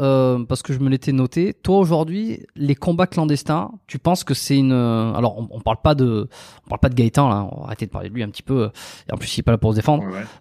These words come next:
Speaker 1: Euh, donc, tu sais, comme j'essaye, moi, de, de, de, voilà, de, de, de me placer un peu, euh, en neutralité, mais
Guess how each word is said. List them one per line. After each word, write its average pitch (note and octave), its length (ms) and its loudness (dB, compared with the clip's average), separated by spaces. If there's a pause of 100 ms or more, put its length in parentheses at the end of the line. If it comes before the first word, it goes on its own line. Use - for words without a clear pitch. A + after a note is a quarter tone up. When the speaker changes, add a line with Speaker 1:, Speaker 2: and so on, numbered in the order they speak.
Speaker 1:
Euh, G2+ 140 0
donc, G#2 140 0
tu - 100 -6
sais, C#3 200 2
comme A2+ 180 0
j'essaye, B2+ 320 4
moi, B2 160 4
de, G2 160 -4
de, - 160 -8
de, - 80 -8
voilà, G#2 240 -4
de, - 80 -14 (680)
de, - 160 -10
de B2 140 0
me A2+ 60 -2
placer A#2 340 0
un G#2 120 -2
peu, B2 120 -4
euh, G2+ 480 0
en A2+ 100 -4
neutralité, B2 400 0
mais D3 140 2